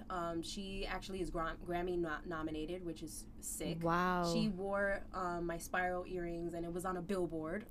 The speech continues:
Speaker 1: I'm like, "What's going on?"
Speaker 2: Oh my God, I'll
Speaker 1: Yeah.
Speaker 2: be, like, next to the billboard, "Cheese, these
Speaker 1: Yes.
Speaker 2: are my
Speaker 1: <laughs>
Speaker 2: earrings,
Speaker 1: I think
Speaker 2: get
Speaker 1: that
Speaker 2: with
Speaker 1: one
Speaker 2: it."
Speaker 1: was actually in A T L. That's all. If, if it was in New York, I definitely would've been like, "Do you see her earrings?"
Speaker 2: I know.
Speaker 1: <laughs> But yeah,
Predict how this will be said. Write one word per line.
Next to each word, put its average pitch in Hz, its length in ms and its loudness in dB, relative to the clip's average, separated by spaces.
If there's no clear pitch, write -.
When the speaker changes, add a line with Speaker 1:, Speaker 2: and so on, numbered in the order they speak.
Speaker 1:
I'm 190 60 -8
like, 190 200 -4
"What's 208 220 -4
going 269 320 2
on?" 151 320 0
Speaker 2:
Oh 262 220 10
my 285 360 12
God, 269 200 12
I'll 262 140 12
Speaker 1:
Yeah. 254 60 6
Speaker 2:
be, 277 120 12
like, 220 360 12
next 202 260 10
to 254 80 10
the 233 40 12
billboard, 202 460 12
"Cheese, 302 720 12
these 440 180 10
Speaker 1:
Yes. - 20 10
Speaker 2:
are 240 120 10
my 262 160 12
Speaker 1:
<laughs> 233 160 8
Speaker 2:
earrings, 240 560 12
Speaker 1:
I 240 60 12
think 214 100 8
Speaker 2:
get 214 200 12
Speaker 1:
that 254 180 12
Speaker 2:
with - 20 12
Speaker 1:
one 240 80 12
Speaker 2:
it." 240 120 12
Speaker 1:
was 240 80 10
actually 254 340 6
in - 60 0
A 214 180 4
T 214 240 4
L. 170 220 6
That's 214 200 6
all. 330 300 12
If, 254 180 8
if 311 260 6
it 349 100 4
was 320 160 4
in 285 80 6
New 269 120 6
York, 208 280 6
I 185 80 2
definitely 214 300 4
would've 214 140 2
been 220 80 2
like, 202 180 2
"Do 277 80 -2
you 294 100 4
see 311 200 0
her 339 140 4
earrings?" 269 400 2
Speaker 2:
I 196 240 12
know. 202 680 12
Speaker 1:
<laughs> - 60 -4
But 240 200 0
yeah, 277 460 8